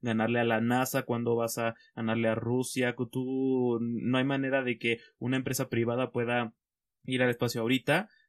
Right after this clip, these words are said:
que, pues, SpaceX fue antes que Tesla, entonces por ahí empiezo. Luego con Tesla igual, o sea, muchos, este, por ejemplo,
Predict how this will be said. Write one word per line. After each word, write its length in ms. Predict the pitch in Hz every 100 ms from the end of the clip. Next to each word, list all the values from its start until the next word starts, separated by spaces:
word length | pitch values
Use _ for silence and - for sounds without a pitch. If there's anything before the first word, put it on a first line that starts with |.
| _ 120
que, 360 | - 113 110 110
pues, 160 | 113
SpaceX 480 | - 123 120 127 -
fue 100 | 117
antes 220 | 110 110
que 120 | - 104
Tesla, 400 | 113 107 117 156
entonces 380 | 113 107 - _
por 120 | 104
ahí 160 | 104 110
empiezo. 480 | 110 110 110 175 - _ _
Luego 300 | 123 131 135
con 180 | 120 113
Tesla 340 | 123 120 123
igual, 300 | 117 120 117
o 60 | 110
sea, 160 | 110
muchos, 580 | 113 117 - 127 123 - _ _ _ _
este, 480 | 117 110 110 - 110
por 160 | 107
ejemplo, 680 | 107 117 113 117 120 117 110